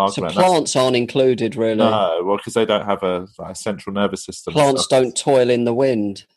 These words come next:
Speaker 1: as Eckhart puts it.
Speaker 2: Yeah.
Speaker 1: They just get on with it, you know what I mean?
Speaker 2: Exactly. <laughs>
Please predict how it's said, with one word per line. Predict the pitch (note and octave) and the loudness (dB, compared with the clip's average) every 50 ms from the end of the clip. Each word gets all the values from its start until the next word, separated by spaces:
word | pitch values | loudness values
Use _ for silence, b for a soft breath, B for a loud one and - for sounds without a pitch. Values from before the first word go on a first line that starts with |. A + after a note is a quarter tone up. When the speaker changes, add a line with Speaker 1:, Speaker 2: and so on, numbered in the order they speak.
| - - | -20 -12
Speaker 1:
as | F2+ A2 A2 G#2+ G#2+ - - - - - | -8 -6 -6 -4 -4 -6 -8 -8 -2 0
Eckhart | B2 A#2 A2+ - - A2+ G2+ - _ _ - | 0 0 0 0 -2 -2 -2 -2 _ _ -8
puts | B2 G#2+ - - - - | -8 -6 -6 -6 -6 -6
it. | G#2 - - _ _ _ _ _ - | -6 -8 -8 _ _ _ _ _ -10
Speaker 2:
Yeah. | A#2 A2 G#2+ G2 F2+ D#2+ E2 - - | -4 -2 0 0 0 0 -4 -8 -10
Speaker 1:
They | A#2+ A2+ | -8 -4
just | - C3+ - - | -2 -2 -2 0
get | - C3 - | -2 -2 0
on | A#2+ C#3+ C#3 | 0 0 0
with | C3+ B2 G#2 | -2 -4 -4
it, | G#2 G2 C#2+ | -4 -4 -4
you | G#2 A2+ | -4 -6
know | A#2 | -6
what | - E2 | -6 -8
I | |
mean? | B2 C3+ B2+ C3 | -6 -2 0 0
Speaker 2:
Exactly. | A#2+ A#2 C3+ C#3+ - D3 - - - - - - F3+ C#3 - - C#3 A#2+ C3 | 2 4 4 4 4 2 2 0 -2 -4 0 0 0 0 2 0 0 -2 -2
<laughs> | - | -6